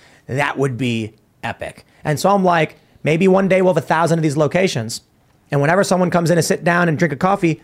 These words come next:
they're watching us. It's all about expanding the culture. So with your support, it's another big project we have. But I will stress, the building's there. We have begun the, the, the, the build out already. We are doing the design work. We have the building. We've gone in.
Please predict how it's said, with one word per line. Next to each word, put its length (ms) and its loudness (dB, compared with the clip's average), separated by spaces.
they're 240 0
watching 400 0
us. 400 -10
It's 140 -4
all 160 2
about 340 0
expanding 380 -4
the 40 -4
culture. 280 -2
So 160 -4
with 160 -4
your 80 2
support, 320 0
it's 80 -8
another 240 0
big 200 -2
project 320 -2
we 120 -4
have. 260 0
But 120 0
I 80 2
will 100 2
stress, 320 0
the 100 0
building's 400 0
there. 260 -2
We 140 2
have 200 0
begun 600 0
the, 260 0
the, 320 0
the, 220 -2
the 240 0
build 280 2
out 220 0
already. 600 2
We 120 0
are 80 0
doing 180 4
the 80 2
design 380 2
work. 320 0
We 120 -2
have 220 0
the 60 0
building. 440 0
We've 180 -4
gone 280 2
in. 260 2